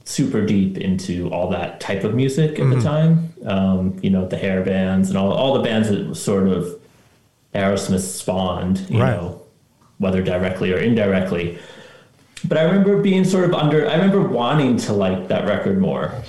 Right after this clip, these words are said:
Speaker 1: than I did. And even at the time, only being, like, you know, ten, eleven, twelve years old, but, like, really just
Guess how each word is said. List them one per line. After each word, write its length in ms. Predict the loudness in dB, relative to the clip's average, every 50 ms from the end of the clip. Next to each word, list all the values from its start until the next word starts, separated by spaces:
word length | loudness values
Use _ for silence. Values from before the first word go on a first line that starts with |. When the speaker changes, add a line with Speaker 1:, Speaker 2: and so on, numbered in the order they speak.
| -14 -18 -18 -10 -4
Speaker 1:
than 100 | -2 0
I 100 | 0 0
did. 200 | 0 0 2 2
And 120 | 2 2
even 140 | 2 2 2 2
at 60 | 0
the 80 | 0 -2 -2
time, 280 | -2 -2 0 0 0 2
only 220 | 2 2 2 2
being, 380 | 2 0 0 2 2 4 4 2
like, 340 | 2 0 -2 -4 -6 -6
you 60 | -4 -4
know, 100 | -4 -4
ten, 200 | -6 -4 -4 -2
eleven, 500 | -2 -2 -2 -2 -4 -4 -4 -4 -4 -4 -4
twelve 280 | -4 -4 -4 -2 -2
years 220 | -4 -4 -4 -4 -2
old, 280 | -2 -2 -2 -4 -4
but, 160 | -4 -4 -4 -4
like, 200 | -4 -4 -4 -2
really 520 | 0 0 2 2 2 2 0 0 -2 -4 -8 -16 -20 _ _ _ _ _ _ _ _ _ _ _ _ _
just 340 | -6 -6 -6 -6 -10 -14 -18